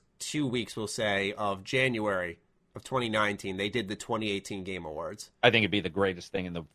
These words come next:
Speaker 2: fucking universe.
Speaker 1: Like, do you think that would fit better? Just
Speaker 2: Yes,
Speaker 1: wait for
Speaker 2: for
Speaker 1: the
Speaker 2: me.
Speaker 1: year to be done and then
Speaker 2: Yeah.
Speaker 1: Game Awards.
Speaker 2: Yeah.
Speaker 1: I th-, yeah.
Speaker 2: I think it would be, I think it'd be fucking fantastic.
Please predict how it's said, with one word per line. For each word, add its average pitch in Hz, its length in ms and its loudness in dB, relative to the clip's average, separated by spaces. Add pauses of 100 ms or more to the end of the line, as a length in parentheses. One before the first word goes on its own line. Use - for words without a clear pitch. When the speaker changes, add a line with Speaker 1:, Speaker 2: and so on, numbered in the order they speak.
Speaker 2:
fucking 90 260 0
universe. 82 480 -8 (140)
Speaker 1:
Like, 107 180 -8
do 120 80 -2
you 123 80 2
think 139 200 2
that 117 180 6
would - 140 -2
fit 127 280 0
better? 139 320 2 (760)
Just 123 180 4
Speaker 2:
Yes, 127 120 10
Speaker 1:
wait 131 180 8
for 139 80 0
Speaker 2:
for 117 80 6
Speaker 1:
the - 40 8
Speaker 2:
me. - 80 4
Speaker 1:
year 135 140 8
to 123 60 2
be 117 140 2
done 117 340 6
and 101 260 -2
then 107 400 4 (160)
Speaker 2:
Yeah. 85 140 -2 (180)
Speaker 1:
Game 113 220 0
Awards. 85 500 -8 (640)
Speaker 2:
Yeah. 92 140 -2
Speaker 1:
I 123 40 -2
th-, - 160 -8
yeah. 117 160 2
Speaker 2:
I 98 80 4
think 110 140 2
it 104 100 0
would 98 120 -6
be, 92 200 -10
I 82 140 -8
think 123 180 4
it'd 107 100 6
be 101 140 2
fucking 101 520 0
fantastic. 85 680 -4